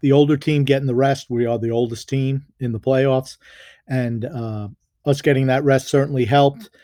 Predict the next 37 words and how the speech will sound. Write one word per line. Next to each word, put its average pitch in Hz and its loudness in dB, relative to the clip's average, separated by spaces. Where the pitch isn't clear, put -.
Um, 117 -6
and 131 -4
you 139 -2
mentioned 175 -2
Tom 160 0
Kuhnhackl. 139 0
Okay, 143 -2
what's 185 -2
Tom 180 -4
Kuhnhackl 139 -2
there 123 4
for, 110 -6
though, 101 -16
right? - -20
He's 139 2
there 143 6
to 127 2
play 135 4
a 120 2
solid 147 2
defensive 147 -2
role 143 2
and 131 -4
be 127 -2
penalty 127 -4
kill. 98 -10
I 139 2
thought 131 0
he 123 0
was 120 -4
terrible 135 2
on 117 -2
the 110 -8
penalty 104 -10
kill, - -20
just 113 -14
terrible. 104 -6